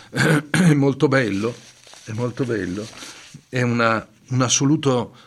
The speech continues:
abbandono nelle braccia di Dio da parte di Sant'Agostino, che dice: "Io voglio che tu guarisci le mie ferite, piuttosto che io sto qui a, a continuare a condannarmi, dire sono incapace, sono cattivo."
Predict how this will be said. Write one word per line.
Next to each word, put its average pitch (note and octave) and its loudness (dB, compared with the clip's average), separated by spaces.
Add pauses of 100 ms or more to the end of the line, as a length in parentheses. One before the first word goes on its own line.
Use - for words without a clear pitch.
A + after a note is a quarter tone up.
abbandono B2+ 2
nelle A2 -2
braccia A#2 -2
di G#2 -2
Dio A2 -2 (280)
da F#2+ -8
parte G2+ -4
di F#2+ -6
Sant'Agostino, G#2+ -4 (300)
che B2+ -6
dice: A2+ -2 (200)
"Io A#2 0
voglio G2+ -2 (100)
che - -14
tu G#2 -6 (260)
guarisci G#2+ -2
le F2+ -6
mie F#2+ -8
ferite, F2 -10
piuttosto G2 -10
che F#2 -10
io G#2+ -4 (260)
sto - -12
qui G#2+ -2
a, F#2+ -2 (240)
a G#2+ -10
continuare A2+ -6
a G2+ -8
condannarmi, F#2 -6
dire F2 -10
sono F#2 -6
incapace, F2 -10
sono E2+ -8
cattivo." D#2 -12